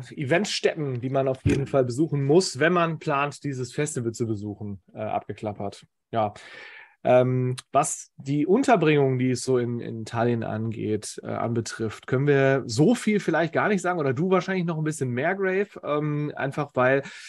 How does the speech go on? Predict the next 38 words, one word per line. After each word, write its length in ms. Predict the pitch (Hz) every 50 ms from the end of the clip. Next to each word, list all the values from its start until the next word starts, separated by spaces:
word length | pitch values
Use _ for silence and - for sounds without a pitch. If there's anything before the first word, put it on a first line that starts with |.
| - - - _
äh, 360 | - 123 127 127 127 127 120 110
wir 260 | 123 127 131 131 127
die 100 | 123 123
letzten 340 | 123 131 135 - - 139 127
Jahre 380 | 127 120 120 131 131 123 -
eigentlich 420 | - 107 120 127 127 127 120 - 135
immer 300 | 131 135 135 135 120 123
unser, 680 | 131 127 123 117 127 120 120 120 120 120 120 123 -
äh, 220 | - 120 117 120 117
unsere 580 | - 120 117 120 117 117 117 113 113 110 -
eine 360 | - 117 120 123 120 120 117
Ferienwohnung 680 | 110 - 147 143 139 135 127 123 127 135 131 131 127 117
hatten, 360 | 123 127 - 131 127 123 123 117
die 160 | 117 123 113
wir, 460 | 123 120 120 120 120 117 - - 117
äh, 60 | 117 107
gegangen 400 | 120 110 123 113 117 127 131 123
sind, 400 | 107 120 123 120 123 120 - -
aber, 580 | - 107 107 117 110 110 110 113 110 - -
äh, 240 | - 110 110 107 110
da 120 | 107 107
gibt's 280 | 104 110 104 - - -
halt 220 | 107 113 107 - - -
eine 100 | 107 107
Menge 320 | 101 98 95 92 104 110
Sachen, 320 | 104 104 110 98 - 120 113
die 80 | 113
man 160 | 110 110 110 107
da 80 | 107
finden 320 | 104 - 135 135 135 131 120
kann. 160 | 127 127 123
Man 100 | 123 120
sollte 220 | 113 127 123 120
sich 160 | 117 117 117
natürlich 300 | 127 123 107 - 117 107
rechtzeitig 420 | 113 120 120 - - 139 120 117 107
darum 240 | - 110 110 110 110
kümmern. 420 | - - 131 143 139 135 139 139